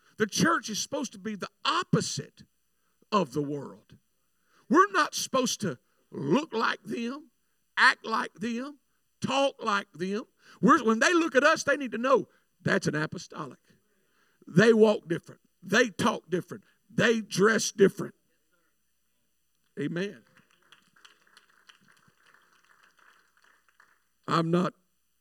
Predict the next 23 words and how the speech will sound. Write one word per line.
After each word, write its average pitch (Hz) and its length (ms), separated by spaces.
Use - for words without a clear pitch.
I'm 139 120
not 127 160
gonna 127 140
finish. - 340
Not 135 180
gonna 120 160
happen. - 260
I'm 139 120
on 139 120
page 143 280
eleven 135 340
of 110 80
nineteen. 117 540
Let 240 140
me 262 100
say 196 300
this, 156 320
ladies 131 580
and 135 180
men. 123 320
Men, 208 540
our 226 580
holiness, 175 840